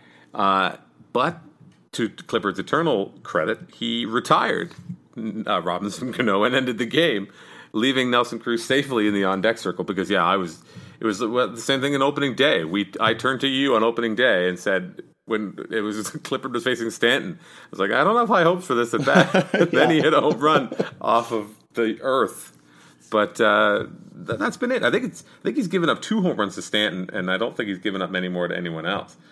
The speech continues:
Speaker 1: Well, he's given up one other home run, but definitely two to Stanton.
Speaker 2: Yeah, no,
Speaker 1: But he's been pretty good.
Speaker 2: it's, uh,
Speaker 1: They've all been good.
Speaker 2: They've been good.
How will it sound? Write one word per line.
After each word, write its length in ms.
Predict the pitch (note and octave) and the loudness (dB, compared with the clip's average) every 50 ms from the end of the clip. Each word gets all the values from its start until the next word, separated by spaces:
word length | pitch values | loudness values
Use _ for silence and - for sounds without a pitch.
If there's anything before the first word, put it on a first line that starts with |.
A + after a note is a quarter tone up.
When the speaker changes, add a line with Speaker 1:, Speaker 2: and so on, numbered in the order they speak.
| - _ | -12 _
Speaker 1:
Well, 100 | F#2+ F#2 | -2 -2
he's 80 | F#2 F#2 | 0 2
given 160 | G2+ G#2+ G2+ F#2+ | 2 2 2 2
up 100 | F2+ F2+ | 2 0
one 120 | F#2 F#2+ | 0 0
other 160 | F#2 F2+ F2 E2+ | 0 0 0 -2
home 200 | E2+ E2 E2 D#2+ | -4 -4 -6 -8
run, 120 | D2 D2 | -8 -10
but 100 | D2 - | -4 -2
definitely 260 | G2+ F#2+ A2 A#2+ A2+ | -2 -2 -2 -4 -4
two 120 | - G#2 F2 | -2 -4 -4
to 80 | E2 | -4
Stanton. 380 | D#2+ - F2+ E2 D#2+ - - - - _ _ - - _ - - - _ _ - _ _ _ _ - _ _ _ _ _ _ _ _ _ _ _ _ _ _ _ _ - _ _ _ _ _ _ _ | -4 -4 -4 -4 -4 -8 -12 -16 -20 _ _ -20 -20 _ -20 -20 -20 _ _ -20 _ _ _ _ -20 _ _ _ _ _ _ _ _ _ _ _ _ _ _ _ _ -20 _ _ _ _ _ _ _
Speaker 2:
Yeah, 280 | F#2+ A2 C#3 F3 - - - | -10 -8 -6 -6 -6 -6 -6
no, 140 | D#3 E3 F#3+ | -6 -6 -4
Speaker 1:
But 100 | D3 A#2+ | -2 -2
he's 80 | G#2+ G#2 | 0 0
been 120 | D3 D3+ | 0 2
pretty 200 | D3+ F3 F3 F3 | 4 2 2 4
good. 220 | G#3 G3+ F3 A2+ C3 | 2 0 0 -2 -4
Speaker 2:
it's, 260 | C#3 B2+ - - - | -4 -4 -6 -6 -4
uh, 120 | D3+ D#3 | -2 0
Speaker 1:
They've 160 | D#3 D3 B2 D3+ | 2 2 4 4
all 120 | G3 A3 | 4 4
been 140 | A3+ A3 G3 | 2 0 0
good. 320 | B3 B3 F3+ A2 - - | 0 -2 -2 -2 -4 -2
Speaker 2:
They've 180 | - C3 D3 D3 | -2 -2 -2 -2
been 140 | E3+ E3 E3+ | -4 -6 -6
good. 260 | - C3 D#4+ B3+ | -8 -8 -8 -10